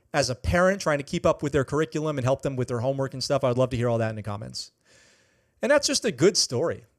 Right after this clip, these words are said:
That's just a nice, it's just nice. How nice? How nice is that?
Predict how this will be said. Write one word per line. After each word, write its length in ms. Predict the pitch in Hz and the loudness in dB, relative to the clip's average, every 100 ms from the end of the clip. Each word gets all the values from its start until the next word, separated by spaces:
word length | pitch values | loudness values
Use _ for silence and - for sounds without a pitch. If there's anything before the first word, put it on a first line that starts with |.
| _ _ _ - | _ _ _ -8
That's 180 | 170 | -6
just 220 | 269 247 190 | -4 -4 -4
a 40 | |
nice, 600 | 120 110 135 175 - - _ _ _ _ _ - | -4 -4 -4 -4 -4 -6 _ _ _ _ _ -10
it's 160 | 247 | -6
just 180 | 294 - | -6 -4
nice. 540 | 95 123 143 - - _ _ _ | -6 -8 -8 -10 -12 _ _ _
How 120 | - 247 | -8 -2
nice? 380 | 285 101 - _ _ _ _ _ | -2 -4 -10 _ _ _ _ _
How 120 | 226 | -6
nice 220 | 208 214 | -2 -2
is 80 | 185 | 2
that? 300 | 196 147 _ | 2 2 _